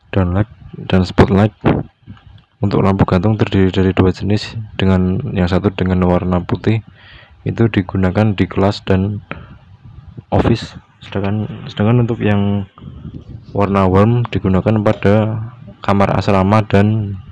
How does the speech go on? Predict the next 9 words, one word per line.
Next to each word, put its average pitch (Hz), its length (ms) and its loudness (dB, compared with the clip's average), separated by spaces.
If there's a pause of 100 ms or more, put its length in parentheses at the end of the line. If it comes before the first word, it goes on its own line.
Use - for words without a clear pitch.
(960)
homestay. 90 400 2 (880)
Untuk 95 320 -2
downlight 98 400 2
digunakan 98 560 4
pada 92 480 2 (880)
area 95 320 -2
kafe 95 400 0
dan 87 320 2
ruang 90 240 2